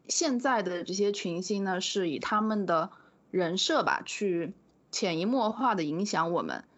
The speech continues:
比如说，呃，不要躺着不动，然后现在的审美风向标是，呃，健康和线条。再比如说是那些在川藏沿线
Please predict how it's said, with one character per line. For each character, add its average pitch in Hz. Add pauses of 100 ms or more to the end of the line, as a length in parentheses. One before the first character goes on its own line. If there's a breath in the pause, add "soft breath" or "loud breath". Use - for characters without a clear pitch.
(260 soft breath)
比 196
如 202
说， 220 (120)
呃， 62
不 196
要 208
躺 180
着 180
不 190
动， 190 (440)
然 151
后 170
现 208
在 196
的 156
审 170
美 190
风 202
向 202
标 185
是， 185 (520 soft breath)
呃， 123
健 208
康 220
和 175
线 185
条。 147 (300 loud breath)
再 269
比 196
如 175
说 190
是 196
那 175
些 180
在 160
川 220
藏 220
沿 151
线 196